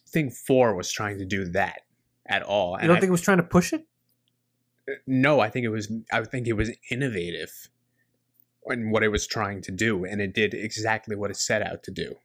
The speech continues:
Speaker 1: Five and six.
Speaker 2: Oh, I think
Speaker 1: Uh,
Speaker 2: five is that.
Speaker 1: Yes.
Speaker 2: Oh, yes,
Speaker 1: I
Speaker 2: I'm
Speaker 1: think five is that.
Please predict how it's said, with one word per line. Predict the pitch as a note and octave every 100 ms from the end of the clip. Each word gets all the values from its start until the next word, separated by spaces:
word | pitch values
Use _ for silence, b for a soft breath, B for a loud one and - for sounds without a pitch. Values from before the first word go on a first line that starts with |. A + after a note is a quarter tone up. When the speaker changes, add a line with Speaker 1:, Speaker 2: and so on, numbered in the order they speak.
| _
Speaker 1:
Five | - - C3 C3 G#2+ - - - - _ _ _ _ _
and | G#2+ G2
six. | - - D3 - - - - -
Speaker 2:
Oh, | A3+
I | F3
think | A3+ E3+
Speaker 1:
Uh, |
Speaker 2:
five | - G#3+ A3 D#3+
is | A#2+
that. | A2+ A2+ _ _ -
Speaker 1:
Yes. | A#2+ - -
Speaker 2:
Oh, | G3 G3
yes, | F#3+ F#3
Speaker 1:
I | F3+
Speaker 2:
I'm | C3
Speaker 1:
think | C#3 -
five | - A#2+ A2+ G2+
is | F2+ -
that. | E2